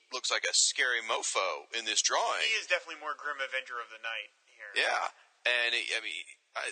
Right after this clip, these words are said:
Speaker 1: the hand raise, I don't necessarily get that. But, I mean, he's,
Speaker 2: He's
Speaker 1: he's
Speaker 2: ready to
Speaker 1: there,
Speaker 2: beat
Speaker 1: and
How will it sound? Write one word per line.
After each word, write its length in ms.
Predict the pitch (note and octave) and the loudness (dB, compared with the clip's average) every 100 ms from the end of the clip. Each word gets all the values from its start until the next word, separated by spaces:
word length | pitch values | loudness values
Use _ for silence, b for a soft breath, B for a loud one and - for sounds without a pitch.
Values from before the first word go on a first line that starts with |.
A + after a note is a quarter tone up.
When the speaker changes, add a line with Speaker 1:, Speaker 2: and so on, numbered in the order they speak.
| - | -2
Speaker 1:
the 80 | A2+ | 0
hand 320 | C3 C#3 A#2 | 2 0 0
raise, 320 | G2 F2+ F2+ | -2 0 -2
I 240 | G2+ - | -4 -4
don't 160 | F2+ - E2+ | -4 -6 -8
necessarily 240 | - F2+ | -6 -6
get 160 | D#2+ - | -6 -2
that. 240 | D2 - | -2 -2
But, 160 | G2 D#2 | 0 2
I 80 | B2+ | 2
mean, 160 | B2+ | 0
he's, 240 | C#3 - - B B B - | 2 2 0 B B B -2
Speaker 2:
He's 240 | C3+ C3 | 0 2
Speaker 1:
he's 0 | |
Speaker 2:
ready 0 | |
to 80 | B2 D3 | 2 2
Speaker 1:
there, 160 | C#3+ A2 | 2 0
Speaker 2:
beat 80 | |
Speaker 1:
and 80 | G2+ | -2